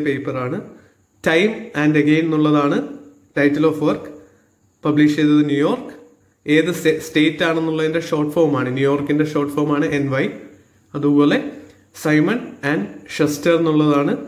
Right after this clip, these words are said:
പബ്ലിഷറിന്റെ പേര്. പ്രധാനമായും രണ്ട് കാര്യങ്ങൾ ഇവിടെ ശ്രദ്ധിക്കണം. Capitalize the first letter of first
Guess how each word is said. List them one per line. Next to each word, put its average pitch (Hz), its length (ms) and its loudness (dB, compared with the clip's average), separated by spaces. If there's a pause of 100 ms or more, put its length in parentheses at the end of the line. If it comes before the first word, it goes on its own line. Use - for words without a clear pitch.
(160)
പബ്ലിഷറിന്റെ 147 680 0
പേര്. - 200 -2 (1040)
പ്രധാനമായും 202 600 4
രണ്ട് 180 260 0
കാര്യങ്ങൾ 160 320 2
ഇവിടെ 147 200 0
ശ്രദ്ധിക്കണം. 131 520 -2 (920)
Capitalize 196 600 2
the 208 140 -2
first 196 300 0
letter 185 260 -2
of 208 160 -4
first 170 260 0